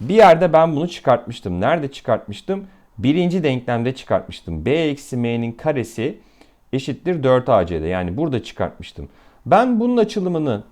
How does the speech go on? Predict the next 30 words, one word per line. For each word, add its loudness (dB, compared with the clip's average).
yaptığım 2
zaman -2
tekrar 2
yazayım. -4
B 0
kare 0
eksi -4
iki -6
B 2
M -2
artı 0
M -6
kare -4
eşittir -6
dört 2
A 4
C 0
elde -4
etmiştim. -12
M 2
kare 4
eksi -2
iki -4
B 4
M 0
yerine 0
şuraya 2
yani 2
bir 0
yazarsam 2